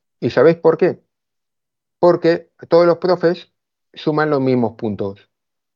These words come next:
¿Y desempata quién? El personal de administración y servicios. Llámame loco, pero no van a votar en contra de los profes.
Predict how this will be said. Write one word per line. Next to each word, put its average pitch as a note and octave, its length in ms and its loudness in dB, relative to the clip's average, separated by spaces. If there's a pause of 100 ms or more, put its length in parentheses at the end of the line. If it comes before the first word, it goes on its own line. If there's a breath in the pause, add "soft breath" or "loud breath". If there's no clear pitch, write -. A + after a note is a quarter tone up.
(1200)
¿Y C3+ 160 2
desempata C3+ 640 0
quién? C3 380 -4 (200)
El B2 180 0
personal C3 500 -4
de D#3+ 60 -4
administración C#3 680 -8
y C#3 60 -6
servicios. A2+ 480 -2
Llámame B2 400 -4
loco, G#2+ 320 -2
pero A2 220 -2
no C3 140 -2
van B2+ 180 -4
a G#2+ 60 0
votar G2+ 320 -4
en G2 120 -6
contra G2+ 320 -8
de G2+ 80 0
los F2+ 80 -4
profes. F2 400 -14